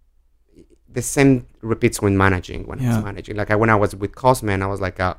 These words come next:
Speaker 1: "Oh my goodness," you know, it's top fifty best restaurants in the world
Speaker 2: Right.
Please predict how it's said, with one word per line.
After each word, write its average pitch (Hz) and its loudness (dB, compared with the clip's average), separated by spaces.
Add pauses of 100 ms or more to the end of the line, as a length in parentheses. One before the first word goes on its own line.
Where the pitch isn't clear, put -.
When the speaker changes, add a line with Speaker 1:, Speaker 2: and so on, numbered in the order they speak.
Speaker 1:
"Oh 107 2
my 101 2
goodness," 107 -2 (480)
you 107 2
know, 101 2 (460)
it's - -6 (720)
top - 4
fifty 113 4
best - 2
restaurants 107 2
in 101 -2
the 98 2
world 95 6
Speaker 2:
Right. 107 -4